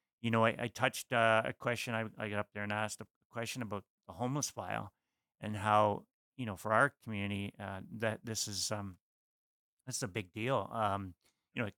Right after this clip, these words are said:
it came out of nowhere, uh, in the last two years where our numbers are, have gone pretty minimal, uh, to people that were couch,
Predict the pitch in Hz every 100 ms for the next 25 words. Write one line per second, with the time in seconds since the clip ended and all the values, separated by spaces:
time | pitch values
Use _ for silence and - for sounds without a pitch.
0 | _ - - 117 110 101 98 110 127 104
1 | 101 101 - _ _ - 110 110 117 117
2 | 107 107 101 - 117 104 104 107 98 -
3 | - 117 104 101 101 104 110 107 101 98
4 | 101 101 - 104 104 101 101 101 - 123
5 | 101 _ 151 113 110 123 98 90 95 _
6 | _ _ _ - 107 104 101 104 - 139
7 | - - 107 127 120 107 104 107 - 117
8 | 120 -